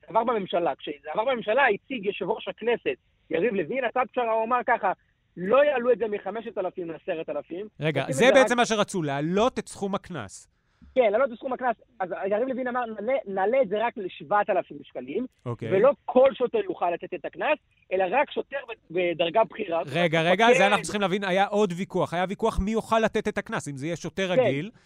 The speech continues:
Speaker 2: שפתאום בא ונותן קנס של עשרת אלפים שקל, זה די הרבה, והאם יש לו
Speaker 1: כן.
Speaker 2: גם סמכות לסגור את המוסד, לא?
Speaker 1: אז פה כבר נכנס ח-, אה, משהו יותר חזק.
Speaker 2: כן.
Speaker 1: ה-, העניין של סגירת, אה, מוסד,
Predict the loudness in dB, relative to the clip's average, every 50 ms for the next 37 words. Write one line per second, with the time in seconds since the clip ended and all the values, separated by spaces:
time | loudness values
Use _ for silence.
0 | _ -10 -6 -2 0 0 0 0 0 0 -2 -2 -4 -6 -6 -8 -8 -8 -10 -8
1 | -8 -8 -6 -6 -6 -6 -6 -6 -6 -8 -6 -8 -8 -10 -10 -10 -8 -8 -8 -8
2 | -8 -10 -10 -12 -8 -4 -2 -2 0 -2 -2 -4 -6 -6 -6 -6 -6 -6 -8 -12
3 | -16 _ -20 -20 -16 -8 -6 -2 -2 -2 -2 -2 -2 -2 -2 -2 -2 -2 -4 -4
4 | -4 -4 -6 -6 -6 -6 -6 -6 -8 -4 0 0 0 0 -2 -4 -8 -10 -10 -10
5 | -14 -14 -14 -12 -10 -8 -8 -8 -8 -10 _ _ _ _ _ _ _ _ _ _
6 | _ _ _ _ _ _ _ _ _ -16 -12 -12 -12 -12 -4 2 4 6 6 6
7 | 4 2 -2 0 0 -2 -4 -4 -4 -4 -2 -2 -2 -2 -4 -2 0 0 0 4
8 | 4 4 4 4 2 -2 -2 -2 -4 -6 -6 -10 -10 -6 -4 -4 -4 -4 -6 -8
9 | -6 -6 -6 -6 -6 -6 -6 -6 -8 -8 -6 -4 -2 2 2 2 2 2 -2 -4
10 | -4 -4 -6 -8 -8 -4 -4 -4 -2 -2 -4